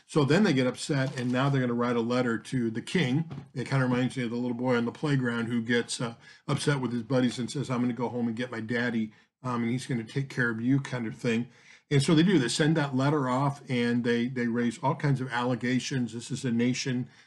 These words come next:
uh, they said, that's, uh, that causes war, and, uh, causes problems. And then,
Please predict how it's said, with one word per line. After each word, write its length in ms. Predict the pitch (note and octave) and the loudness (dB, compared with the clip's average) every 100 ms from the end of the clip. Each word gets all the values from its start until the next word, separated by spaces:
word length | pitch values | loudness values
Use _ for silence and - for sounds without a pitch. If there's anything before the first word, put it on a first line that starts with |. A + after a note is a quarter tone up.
| _ C3+ | _ -8
uh, 140 | B2 | -4
they 180 | B2 A#2 | -2 -2
said, 320 | - B2 A#2 | -2 -2 -2
that's, 280 | A#2+ A2+ - | -2 -2 -6
uh, 180 | A2+ G#2+ _ _ | -6 -8 _ _
that 200 | C3+ C3 | -4 -4
causes 440 | - B2+ A2+ A2+ A2+ | -2 -2 0 -4 -2
war, 560 | B2 D#3 D3+ D3 C#3 - - _ C3 | 0 2 4 2 -2 -6 -20 _ -2
and, 380 | B2+ A#2+ A#2+ | 0 2 2
uh, 100 | A#2 A2 | -2 -2
causes 360 | C3+ A#2 G#2+ | -2 -2 -6
problems. 720 | - D#3+ D#3 D3 D3 C#3+ C3+ | -6 -2 0 2 2 2 0
And 240 | - A#2 B2 | -2 -2 0
then, 400 | B2 A#2+ A#2+ A2+ | 2 2 0 -2